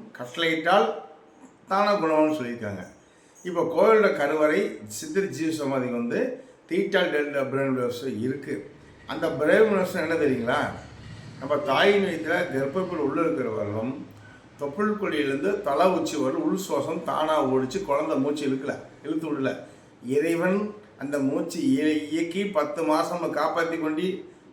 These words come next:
இருந்தார். அந்த மூச்சை அறுத்து முடிச்சு போட்டாச்சு. இப்ப சூரியகால சந்திரகலையா மூக்கொலியாக அவுட்டர் பிரீத் விட்டுட்டு இருக்கோம், பன்னெண்டு மூச்சு.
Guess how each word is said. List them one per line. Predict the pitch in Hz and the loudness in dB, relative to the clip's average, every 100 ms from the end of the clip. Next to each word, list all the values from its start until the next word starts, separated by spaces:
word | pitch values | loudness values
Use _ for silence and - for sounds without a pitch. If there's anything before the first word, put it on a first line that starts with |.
| - | -6
இருந்தார். | 131 143 139 139 151 143 - - - - - - - _ - - | -4 -2 0 4 6 6 2 -6 -14 -20 -20 -20 -20 _ -20 -4
அந்த | 143 165 156 | -2 0 0
மூச்சை | 156 196 196 | 0 2 4
அறுத்து | 151 156 156 | 4 2 0
முடிச்சு | 151 156 - 147 | -2 -2 -4 -2
போட்டாச்சு. | 151 147 135 110 101 - - - _ | 0 0 -2 -6 -10 -14 -20 -20 _
இப்ப | - 170 | -6 -4
சூரியகால | 175 - 202 220 208 | -4 0 2 6 6
சந்திரகலையா | 202 175 165 185 175 156 160 170 | 6 2 0 2 2 4 4 2
மூக்கொலியாக | 156 196 196 175 156 135 131 | 2 2 2 0 2 0 0
அவுட்டர் | 185 - 190 208 214 | 0 4 4 4 0
பிரீத் | 165 165 | 0 0
விட்டுட்டு | 151 | 0
இருக்கோம், | 147 147 135 127 | -2 -4 -2 0
பன்னெண்டு | 131 151 156 143 139 | 0 0 0 -2 -2
மூச்சு. | 151 151 127 101 | -2 -2 -4 -8